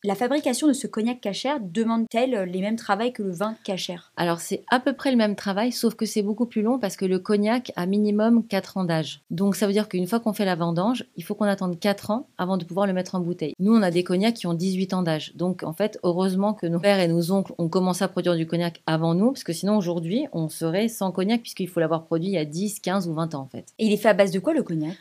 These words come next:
Speaker 2: De raisin. C'est pas exactement les mêmes raisins que pour le vin, mais, euh, c'est des raisins qui viennent de la région de Cognac.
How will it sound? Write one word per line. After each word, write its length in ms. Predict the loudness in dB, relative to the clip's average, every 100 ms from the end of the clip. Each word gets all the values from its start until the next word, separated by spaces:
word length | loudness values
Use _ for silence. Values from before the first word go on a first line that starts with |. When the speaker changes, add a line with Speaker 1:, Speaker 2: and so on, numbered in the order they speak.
| -4
Speaker 2:
De 180 | 4 6
raisin. 380 | 6 4 2 -4
C'est 160 | -6 4
pas 200 | 6 8
exactement 400 | 6 2 4 4
les 80 |
mêmes 120 | 4 2
raisins 260 | 0 -2
que 60 | -4
pour 100 | -4
le 120 | -2
vin, 220 | 0 -2 -6 _ _ -4
mais, 320 | 2 6 8
euh, 120 | 8 4
c'est 140 | 2
des 140 | 2
raisins 360 | 4 4 4 0
qui 160 | 0 -2
viennent 140 | 0
de 80 | 0
la 120 | 0
région 300 | -2 -2 -2
de 160 | -4 -6
Cognac. 520 | -6 -2 -2 -4